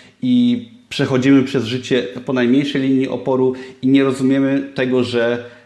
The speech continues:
trzeba się uczyć, trzeba dawać wartość, a że same oceny w sobie, czy ten cały system edukacji nie uczy nas życia. Często też kierujemy się wygodą, nie chce nam się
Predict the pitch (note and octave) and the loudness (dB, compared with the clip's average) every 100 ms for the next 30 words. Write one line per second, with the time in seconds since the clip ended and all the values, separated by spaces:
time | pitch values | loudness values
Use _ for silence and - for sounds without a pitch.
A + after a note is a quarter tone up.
0 | _ - C#3+ C#3+ C#3 D3+ D3 C#3+ C#3+ - | _ -4 -2 -2 -4 -8 -8 -6 -6 -6
1 | C#3 C#3+ C3+ B2 A#2+ B2+ B2+ C3 B2 B2 | -6 -4 -4 -6 -6 -6 -8 -10 -10 -10
2 | A#2+ C#3+ C#3 B2 A#2+ C3+ B2+ B2 B2+ C3 | -6 -4 -4 -4 -4 -4 -4 -6 -4 -4
3 | B2 - A#2+ B2+ B2 - B2+ A#2 A2+ B2 | -4 -6 -6 -4 -6 -6 -8 -6 -6 -6
4 | B2 C3+ B2 - - C3+ D#3+ E3 - C#3+ | -4 -4 -6 -6 -2 -2 -2 -6 -2 -4
5 | - - B2 B2 B2 A#2+ C#3 - - - | -6 -6 -2 0 0 -2 -2 -4 -12 -16
6 | - _ - G3 G3 F#3+ E3 D#3+ - C#3 | -20 _ -6 -4 -4 -4 -4 -4 -4 -2
7 | C3+ A#2+ G#2+ A2 F#2+ A2 D#3 C#3+ C3 B2 | 0 -2 -2 -6 -6 -4 -2 0 -2 -4
8 | - A#2 D3 D3 D3 C#3 C3+ C#3 | -6 -2 -2 -2 -4 -4 -2 -6